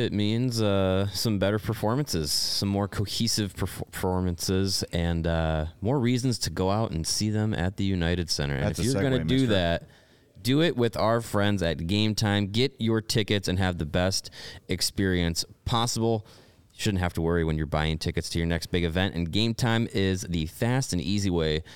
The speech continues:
Speaker 1: to get tickets to all the sporting events, music events, comedy events, and theater events, all the events you can ever w-, hope for near you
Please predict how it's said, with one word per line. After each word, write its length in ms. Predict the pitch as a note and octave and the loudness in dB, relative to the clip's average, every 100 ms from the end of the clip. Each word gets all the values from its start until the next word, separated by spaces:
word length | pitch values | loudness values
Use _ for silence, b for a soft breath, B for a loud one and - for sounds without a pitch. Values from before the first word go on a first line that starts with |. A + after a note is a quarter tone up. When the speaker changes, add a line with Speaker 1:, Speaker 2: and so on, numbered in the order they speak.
| B B | B B
Speaker 1:
to 100 | - | -6
get 220 | E2 A#2 | -2 -2
tickets 340 | - G2 E2+ - | 0 -2 -2 -4
to 60 | - | -4
all 220 | D#2 E2+ | -2 -2
the 100 | - | -4
sporting 400 | - A2 B2 A#2+ | -4 0 0 0
events, 360 | A2+ A#2 A2+ - | 0 0 0 0
music 260 | G2+ G2 | 0 0
events, 280 | F#2 F#2 E2+ | 0 0 -2
comedy 360 | - F#2+ F#2+ F2+ | -2 0 2 2
events, 320 | F2+ F2+ - | 2 0 -2
and 220 | D#2 D#2+ | -2 -2
theater 440 | - C3 E3 D#3+ A#2 | -4 0 2 2 2
events, 480 | G#2+ E2+ D#2+ F#2 G#2+ | 0 0 0 0 0
all 160 | A2 C#3+ | 0 2
the 120 | C3+ | 2
events 280 | G#2 G2 F#2 | 2 0 0
you 60 | |
can 100 | E2+ | 0
ever 180 | E2+ E2 | 0 0
w-, 160 | D#2 - - | -2 -4 -10
hope 240 | - F#2+ - | -2 -2 -2
for 340 | - C#2 C#2+ B B B - | -4 -2 -4 B B B -4
near 260 | G2 G#2 | 0 2
you 400 | F#2+ F2 F2+ F2+ | 2 2 2 0